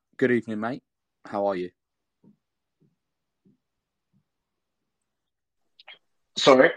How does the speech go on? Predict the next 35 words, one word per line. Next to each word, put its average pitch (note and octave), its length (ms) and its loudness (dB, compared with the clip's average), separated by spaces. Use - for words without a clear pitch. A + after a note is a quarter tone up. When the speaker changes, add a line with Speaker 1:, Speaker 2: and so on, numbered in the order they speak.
Speaker 2:
<clears throat> A#2 220 -4
I'm, A#2+ 560 6
uh, A#2 160 8
just C#3 220 4
finishing B2+ 420 6
off A#2 160 2
my A#2 140 2
dinner. B2 340 6
So, B2 360 10
<laughs> - 60 2
uh, F#3 280 6
yes, E3+ 340 10
no, C#3+ 260 8
I'm C#3 80 8
really C#3+ 180 10
good, D3+ 160 6
thank D3 220 4
you. E3+ 220 10
Uh, D3+ 340 6
um, C3+ 240 6
yeah, C#3 360 10
I B2 80 6
mean, C3 180 8
it's A#2 120 2
a C3 60 4
bit D3 140 10
of B2 60 4
a B2+ 40 2
shame C3 340 6
tomorrow's B2+ 540 8
called B2+ 280 8
off, C3 240 8
but A#2+ 140 6
yeah, C3 160 10
so, B2 200 6